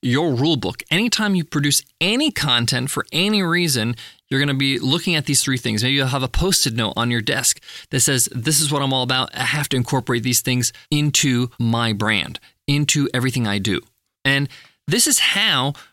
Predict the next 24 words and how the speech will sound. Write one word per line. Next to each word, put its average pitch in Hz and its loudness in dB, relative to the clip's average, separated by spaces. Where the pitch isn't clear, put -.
people 220 0
get 135 -2
to 151 2
know 160 2
you 131 2
and 127 0
get 127 -2
to 135 0
know 123 0
your 131 2
brand. 139 0
And 120 -2
this 151 0
is 156 0
how 156 0
you 156 0
become 143 -2
a 139 0
memorable 190 0
brand, 117 0
because 139 0
you 139 0
repeat 233 0
it - -2